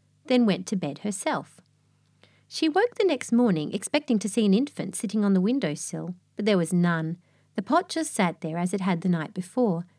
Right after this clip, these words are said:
Princess Susie was very upset, even more so when she dug around the soil and found that the seed was gone. She thought a bird must have come in the night and eaten her baby brother. So it was a very sad and despondent Susie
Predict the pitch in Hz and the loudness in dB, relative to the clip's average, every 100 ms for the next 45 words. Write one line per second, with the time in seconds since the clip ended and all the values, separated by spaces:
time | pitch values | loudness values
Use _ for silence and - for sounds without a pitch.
0 | _ _ _ - 240 269 254 - 262 240 | _ _ _ 2 2 2 0 0 0 0
1 | 247 240 202 226 190 160 - - - 151 | -2 -2 2 4 4 2 -4 -10 -8 -8
2 | 190 - _ - 226 208 190 196 262 - | -10 -20 _ -4 2 6 8 8 4 0
3 | 170 175 180 202 208 202 190 180 180 - | 0 0 0 0 0 2 2 2 2 -4
4 | - 269 180 180 - - - 247 269 269 | -4 0 0 -2 -6 -10 -6 0 2 2
5 | 254 254 285 262 285 - 302 381 392 190 | -2 -2 -2 0 -4 0 2 2 2 2
6 | 165 - _ _ - - - 214 175 - | 0 -6 _ _ -12 -8 -2 0 0 2
7 | 208 202 185 175 - 185 - 202 190 185 | 2 4 2 0 -2 -6 0 4 4 4
8 | 185 180 180 196 220 - 277 311 196 175 | 4 2 0 -2 -6 -2 -2 2 2 2
9 | 190 208 208 233 285 349 175 170 180 _ | 2 0 -2 -4 -4 -2 -4 -4 -10 _
10 | _ _ _ - 208 202 190 190 175 165 | _ _ _ -2 0 2 0 -4 -4 0
11 | 220 269 339 - 240 214 214 226 226 233 | 2 2 -2 -2 0 2 0 -2 -2 -4
12 | - 190 196 202 - - 170 147 160 | 0 2 2 -2 -6 -4 -4 -4 -8